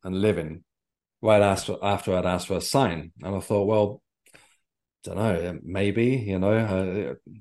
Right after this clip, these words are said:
I, I, I was still kind of skeptical at that point. Um,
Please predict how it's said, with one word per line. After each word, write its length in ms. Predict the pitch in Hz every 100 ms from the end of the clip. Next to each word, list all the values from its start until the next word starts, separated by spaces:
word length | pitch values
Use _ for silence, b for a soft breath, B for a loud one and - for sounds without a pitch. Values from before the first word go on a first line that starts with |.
| 101
I, 60 |
I, 240 | 98 - 110 -
I 40 |
was 140 | 113
still 200 | 110 139
kind 240 | 123 123 107
of 120 | 101
skeptical 580 | - - 110 - - 101
at 80 | 90
that 220 | 104 -
point. 320 | 101 92 90 -
Um, 680 | 90 92 92 90 90 90